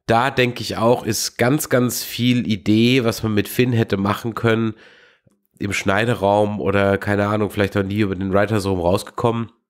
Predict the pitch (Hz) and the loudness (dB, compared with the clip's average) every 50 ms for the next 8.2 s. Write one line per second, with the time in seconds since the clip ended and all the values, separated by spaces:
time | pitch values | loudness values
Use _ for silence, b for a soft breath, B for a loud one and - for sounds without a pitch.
0 | _ _ _ _ _ _ - - - - 95 92 82 92 95 82 85 - - - | _ _ _ _ _ _ -20 -8 -2 0 2 2 2 2 2 2 0 0 0 2
1 | 98 104 101 101 87 - - 95 90 85 87 95 90 98 95 87 92 87 87 85 | 2 2 2 0 -4 -4 -2 -2 -2 0 0 0 0 0 -2 0 0 0 -2 -4
2 | B B B B B B B - 95 95 98 104 101 - - 95 90 95 85 87 | B B B B B B B 0 2 2 4 2 2 0 -2 -2 -2 -2 0 2
3 | 92 101 123 127 135 120 - 113 110 - - 101 - - 110 104 - - 107 104 | 2 4 4 2 2 2 2 0 0 0 -2 -4 -4 -4 -4 -6 -2 0 0 0
4 | 98 101 B B B B B B B B B - 98 104 104 101 104 101 98 92 | 0 0 B B B B B B B B B 0 2 4 4 4 4 2 0 -2
5 | - - 92 - - 101 101 98 - - 98 82 95 98 98 98 92 95 95 92 | -4 -4 -4 -2 -2 -2 -2 -2 -4 -4 0 2 4 4 4 4 2 0 -2 -4
6 | B B B B B B B B B _ - 95 92 90 90 87 - - 90 107 | B B B B B B B B B _ 0 0 2 0 -2 -4 -6 -6 -2 -2
7 | 110 107 - - 110 - - 101 95 92 101 110 117 120 113 110 101 85 92 107 | -2 -2 -2 -4 -4 -2 0 0 0 0 0 0 0 2 2 0 2 2 2 4
8 | 107 110 110 101 | 4 4 2 0